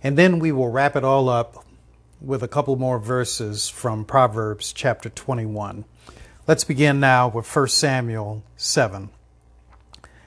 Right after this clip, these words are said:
And the people of Kiriath Jearim came and took up the ark of the Lord and brought it to the house of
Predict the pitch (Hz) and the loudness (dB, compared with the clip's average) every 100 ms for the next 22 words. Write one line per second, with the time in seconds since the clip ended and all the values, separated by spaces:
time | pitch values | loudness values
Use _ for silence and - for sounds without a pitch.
0 | _ 160 160 147 196 190 196 180 135 120 | _ 0 0 2 0 0 2 4 4 2
1 | - 196 175 160 139 127 127 - - 110 | 0 2 4 4 4 4 2 -4 -20 -6
2 | 117 135 123 120 117 117 123 165 156 117 | 0 2 4 2 0 0 0 0 0 0
3 | 123 135 - - - _ - - 156 147 | -4 -8 -14 -20 -20 _ -8 0 2 2
4 | 131 175 165 151 - 123 139 143 143 123 | 2 0 2 2 2 4 4 4 0 -2
5 | 123 120 107 107 117 135 _ _ _ _ | 0 0 -2 -6 -8 -14 _ _ _ _
6 | _ _ _ 143 135 123 147 143 139 143 | _ _ _ -6 -2 4 6 4 0 -4
7 | 127 - 135 127 - 131 123 120 | -2 2 2 2 0 -2 -2 -4